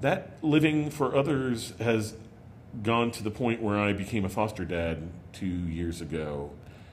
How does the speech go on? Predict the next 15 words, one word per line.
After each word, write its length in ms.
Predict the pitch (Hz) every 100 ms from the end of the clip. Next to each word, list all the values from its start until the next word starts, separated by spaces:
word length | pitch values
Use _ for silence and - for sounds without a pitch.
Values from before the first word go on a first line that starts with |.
| -
and 120 | 98
I've 100 | 85
had 180 | 92 82
one 160 | 85 90
placement, 480 | 95 92 82 92 87
and 120 | 82
I'm 120 | 82
getting 180 | 82 82
another 240 | 80 85
one 140 | 85 80
in 60 | 78
the 60 | 80
fall. 400 | 92 82 82 82 - - - - - - - - - - - - - -
And, 460 | 113 101 95 90
uh, 420 | 98 92 87 85